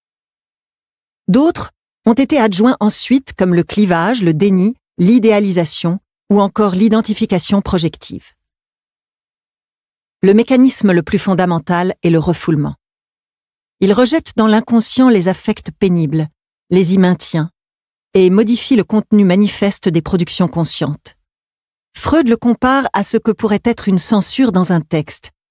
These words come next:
effaçant ou remplaçant certains mots, transformant ainsi le sens primitif du message afin de le rendre acceptable.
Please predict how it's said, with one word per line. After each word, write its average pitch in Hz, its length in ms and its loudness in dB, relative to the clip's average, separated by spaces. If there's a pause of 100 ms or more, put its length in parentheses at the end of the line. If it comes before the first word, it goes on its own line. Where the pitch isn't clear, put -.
(140)
effaçant 226 640 0
ou 196 100 2
remplaçant 208 480 0
certains 196 380 -2
mots, 185 240 2 (400)
transformant 208 580 2
ainsi 190 300 -2
le 175 100 2
sens 180 260 -2
primitif 202 540 0
du 165 100 -2
message 175 520 -2 (300)
afin 185 260 -2
de 180 100 0
le 175 100 2
rendre 165 260 -2
acceptable. 156 760 -8